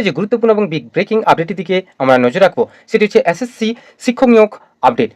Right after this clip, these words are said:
এই এসএসসি শিক্ষক নিয়োগ আপডেটের back to back ভিডিও রয়েছে আমাদের চ্যানেলে। তো এসএসসি দু হাজার ষোলো সালের চাকরি বাতিল মামলার গুরুত্বপূর্ণ আপডেট থাকছে আমাদের এই ভিডিওর মাধ্যমে। এবং এসএসসি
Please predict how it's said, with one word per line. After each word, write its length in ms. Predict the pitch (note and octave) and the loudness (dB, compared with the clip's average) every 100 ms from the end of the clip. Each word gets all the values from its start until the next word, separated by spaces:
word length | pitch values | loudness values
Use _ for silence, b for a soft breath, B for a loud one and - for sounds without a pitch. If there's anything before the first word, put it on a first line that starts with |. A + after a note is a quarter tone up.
| b _ A3 | b _ 6
এই 60 | A3+ | 6
এসএসসি 280 | A3 C#4+ C#4+ C#4+ | 4 0 -4 -6
শিক্ষক 200 | A#3 F#3+ | -6 -2
নিয়োগ 160 | F3+ F3 - - | 0 0 -2 -2
আপডেটের 260 | C#3+ D3 D3+ | -2 2 2
back 120 | D3+ E3 | 2 0
to 40 | G#3+ | 0
back 120 | A3 - | 0 -2
ভিডিও 180 | C#3+ C3 C3 | -6 -2 -2
রয়েছে 180 | B2+ C#3+ | 0 0
আমাদের 180 | A#2+ A#2 A#2+ b - | 0 0 -2 b -2
চ্যানেলে। 240 | B2+ A2 b b | 0 0 b b
তো 40 | F3 G3+ | 2 2
এসএসসি 240 | G3+ C#4+ D4+ | 2 0 4
দু 40 | A3+ | 6
হাজার 160 | G3+ G#3 | 6 4
ষোলো 120 | - A#3 | 0 2
সালের 180 | G#3 - - | 2 0 -2
চাকরি 200 | G3 A3 B3+ | -4 0 0
বাতিল 200 | B3 B3+ B3+ E3 | 0 0 -2 0
মামলার 260 | C#3+ D#3+ E3+ | 2 4 2
গুরুত্বপূর্ণ 400 | C#3+ - A#3+ A#3 A3+ - | -2 -12 -6 -2 2 2
আপডেট 200 | E3+ E3+ | 0 -4
থাকছে 220 | F#3+ - G#3 - | -8 -8 -8 -6
আমাদের 180 | B2+ B2 | -4 -4
এই 40 | B2 | -4
ভিডিওর 220 | A#2+ B2+ A#2+ | -6 -4 -2
মাধ্যমে। 260 | A#2+ F#3 G3+ B B B B E3 | -2 0 0 B B B B 0
এবং 100 | F#3 G#3 | 4 4
এসএসসি 240 | C4 B3+ | 2 0